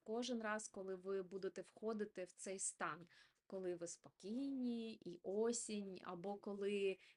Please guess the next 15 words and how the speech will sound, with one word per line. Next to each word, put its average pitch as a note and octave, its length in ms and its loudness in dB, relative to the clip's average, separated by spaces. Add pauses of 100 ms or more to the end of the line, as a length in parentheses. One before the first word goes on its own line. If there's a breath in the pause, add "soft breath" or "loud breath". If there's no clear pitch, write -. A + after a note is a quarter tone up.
літо, A3 760 6
і G3 460 -2 (240)
хочеться F#3+ 760 0
і F3 280 0
їхати G3 680 0
кудись F#3 420 -4
на F3+ 100 -6
природу A#3 640 0
зранку, A3 640 0
і F#3+ 180 -2 (840)
сонечко G3+ 580 -2
сіяє, G3+ 600 0
і F3 40 -2
пташечки F3+ 600 -2
співають, F#3+ 760 -2